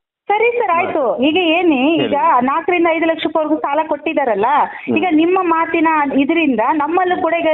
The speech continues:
Speaker 1: ಯೋಜನೆಯಲ್ಲಿ, ಯೋಜನೆ ಸಂಘದವ್ರು, ಧರ್ಮಸ್ಥಳ ಸಂಘದವ್ರು ಕೊಡಲ್ಲ ಅಂತಾರ. ಇದೆಲ್ಲ ಯಾರಿಂದ ಆಗಿದ್ದು ಸರ್? ನಿಮ್ಮಿಂದ ಅಲ್ವಾ?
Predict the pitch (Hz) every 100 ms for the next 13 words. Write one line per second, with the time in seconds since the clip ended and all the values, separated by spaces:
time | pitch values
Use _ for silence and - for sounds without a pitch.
0 | 302 302 - 302 320 339 320 330 285 294
1 | 320 320 320 294 294 285 269 277 320 320
2 | 302 311 269 311 311 320 339 302 262 220
3 | 180 160 - _ - 359 403 381 339 381
4 | 359 330 285 294 302 302 277 302 370 370
5 | 302 233 208